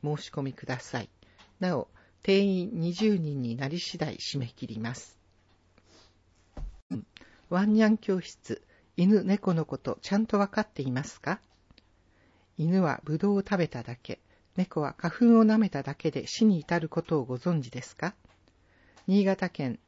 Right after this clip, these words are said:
動物愛護推進員二名が、適正な飼い方だけでなく、病気や災害時の同伴避難について教えます。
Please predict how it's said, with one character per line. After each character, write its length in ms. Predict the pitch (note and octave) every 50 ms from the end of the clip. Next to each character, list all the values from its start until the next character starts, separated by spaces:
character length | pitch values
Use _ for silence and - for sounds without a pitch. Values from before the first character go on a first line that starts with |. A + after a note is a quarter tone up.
| _ -
動 260 | E3 F#3+ G3+ G#3 G3
物 400 | - G3 F3+ - - F#3 - -
愛 180 | F3 F3 F3
護 120 | E3+ F3 F3
推 240 | - - - F3 E3+
進 400 | - - - D#3+ C#3+ C#3 C3 B2
員 140 | C3 C3+
二 120 | C#3+ E3 E3+
名 220 | D#3 C#3+ C#3 A#2+
が、 220 | A#2+ - A2+ - - _ _ _ - _ _ _ _
適 220 | - - E3 - -
正 260 | - - A3+ A3+ A3
な 140 | G#3 G#3 G3+
飼 160 | - G3 G3
い 60 | F#3+
方 280 | - - F#3 - C#3 C3
だ 120 | - D3
け 120 | - - E3+
で 160 | - C#3+ B2+
な 140 | C3+ C#3 -
く、 240 | - - - - - _ _ _ _ _ _ _ _ -
病 220 | E3+ F#3 F#3 F3+
気 200 | - - - D3+
や 180 | D3+ C#3+ - - _
災 320 | - - - G#3 G#3 A3 G3+
害 240 | G#3+ G#3+ G#3 F#3+
時 160 | D#3 - - C#3+
の 180 | C3+ - - D3+
同 200 | - F3+ G3 A3 A3+
伴 240 | - A3 G#3 G#3 G3+
避 180 | - - G#3+
難 220 | G3 F#3 E3+ D3 C3+
に 100 | B2+ -
つ 160 | - - D3
い 80 | B2
て 100 | - -
教 80 | G#2 A#2 - - - C#3+
え 120 | C3 A#2+
ま 120 | A2+ A#2 B2
す。 200 | - - -